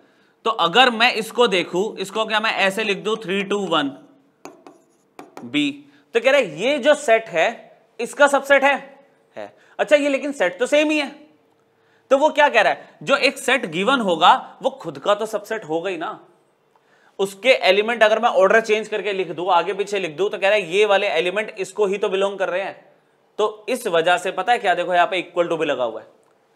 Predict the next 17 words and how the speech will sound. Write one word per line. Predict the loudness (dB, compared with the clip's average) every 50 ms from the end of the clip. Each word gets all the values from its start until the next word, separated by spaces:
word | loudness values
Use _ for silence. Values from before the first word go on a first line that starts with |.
| _ _ _ -10
equal | -10 -6 -2 -2 0 0
to | 0
भी | 0 0
लगा | 0 0
हुआ | 0 0
है | -2
क्योंकि | -4 -4 -4 -6 -6 -6
इक्वल | -8 -4 -2 -2 -2
सेट | 0 0 0 0 0
है | -2
ना | -4 -6
इस | -10 -12 -6
आपस | -4 -4 -4 -4 -6 -10 -10
में, | -14 -20 -20 _ _ _ -20 -14 -4 -2
एलिमेंट | 0 0 0 -2 -4 -4
सेम | -4 -4 -4 -4 -4
है। | -6